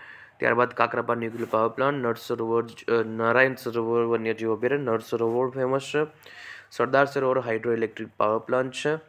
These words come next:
પોરબંદર તળાવ વન્યજીવ અભયારણ્ય, સ્ટેચ્યુ ઓફ યુનિટી છે,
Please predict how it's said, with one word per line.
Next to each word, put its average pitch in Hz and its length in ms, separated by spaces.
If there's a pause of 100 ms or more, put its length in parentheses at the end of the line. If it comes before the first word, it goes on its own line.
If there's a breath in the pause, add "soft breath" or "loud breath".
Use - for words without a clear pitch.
(420 loud breath)
પોરબંદર 135 380
તળાવ 117 280
વન્યજીવ 113 400
અભયારણ્ય, 123 280
સ્ટેચ્યુ 120 380
ઓફ - 180
યુનિટી 120 360
છે, 151 260